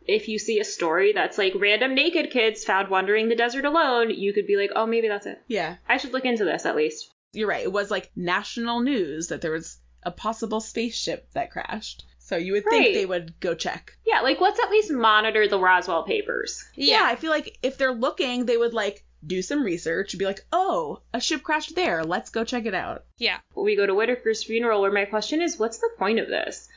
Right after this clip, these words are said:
Speaker 1: Max says it so that there won't be any questions about what happened to Whitaker, but, like, were there any questions before? Wouldn't it have been a lot easier to be like, "At the request of the family, services will be private. Put a little
Speaker 2: <laughs>
Speaker 1: notice in the paper. We're done."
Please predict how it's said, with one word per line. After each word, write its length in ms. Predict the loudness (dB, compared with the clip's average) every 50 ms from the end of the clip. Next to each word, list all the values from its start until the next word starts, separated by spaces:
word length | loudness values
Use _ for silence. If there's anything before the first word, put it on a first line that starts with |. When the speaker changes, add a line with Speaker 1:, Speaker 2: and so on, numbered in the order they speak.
| -20 -20 -18 -6 -2
Speaker 1:
Max 320 | 2 2 2 2 0 -2
says 160 | -4 -2 -2 -2
it 100 | -4 -4
so 360 | -2 0 2 4 4 4 4
that 120 | 2 2 0
there 140 | 0 0
won't 280 | 0 0 0 0 0 0
be 120 | 0 0
any 140 | 0 0 -2
questions 360 | -2 -2 -2 -2 -4 -8 -6
about 160 | -2 -2 0 0
what 120 | 0 0
happened 300 | 0 0 -2 -2 -4 -8
to 60 | -6
Whitaker, 480 | -2 -2 0 0 0 0 0 0 2 2
but, 120 | 0 0 0
like, 140 | 0 -2 -4 -6 -16 _ -20 -12
were 380 | -6 -4 -2 0 2 0 0
there 240 | 0 2 2 2 2
any 260 | 2 0 -2 -2 -4
questions 480 | -2 -2 -2 -2 -2 -4 -6 -6 -6 -4
before? 560 | -4 -6 -4 -2 -2 0 2 2 2 2 2
Wouldn't 220 | 2 0 0 -2
it 40 | -2
have 100 | -4 -2
been 80 | -2 0
a 80 | 0 0
lot 400 | 2 2 2 2 2 2 0 0
easier 320 | -2 -2 0 0 0 0
to 60 | 0
be 160 | -2 -2 -2 -2
like, 220 | 0 0 0 0
"At 140 | 0 0 -2
the 80 | -2 -6
request 380 | -6 -6 -6 -6 -6 -6 -8
of 80 | -10 -10
the 60 | -8
family, 420 | -4 -2 -2 -2 -2 -2 -4 -4 -6
services 460 | -6 -6 -6 -6 -6 -6 -8 -8 -6
will 80 | -6 -4
be 120 | -4 -6
private. 640 | -4 -2 -2 0 0 0 -2 -4 -6 -6 -6 -8 -12 -10 _
Put 120 | 0 0 2
a 40 | 2
little 240 | 2 2 2 0 0
Speaker 2:
<laughs> 80 | 0
Speaker 1:
notice 220 | 0 0 0 0 -2
in 80 | -2 -4
the 80 | -2
paper. 720 | -2 0 0 0 0 0 0 0 0 -2 -2 -4 -8 -10 -14 -16 _ -4
We're 120 | 0 2
done." 360 | 2 2 2 0 -2 -6 -10